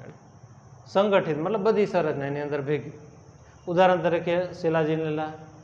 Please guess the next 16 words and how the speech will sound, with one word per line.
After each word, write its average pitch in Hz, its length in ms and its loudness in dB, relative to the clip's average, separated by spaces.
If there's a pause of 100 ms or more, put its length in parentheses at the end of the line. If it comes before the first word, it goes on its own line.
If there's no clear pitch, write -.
(200)
ઇક્વિસેટમ, 160 600 -4 (1120)
કદાચ 147 340 -4
એમાં 143 220 -6
જો 147 120 0
આકૃતિ 143 480 -4
આપેલી 143 420 -2
હશે 135 180 -8
આપણને, 131 380 -10 (2000)
જો 147 100 -2
એ 147 400 0
શિલાજીનેલા, 139 720 -4 (160)
ready? 214 200 -6 (360)
એ 156 80 -6
પર્ણની 170 500 -2
જે 160 80 0
આખી 160 240 0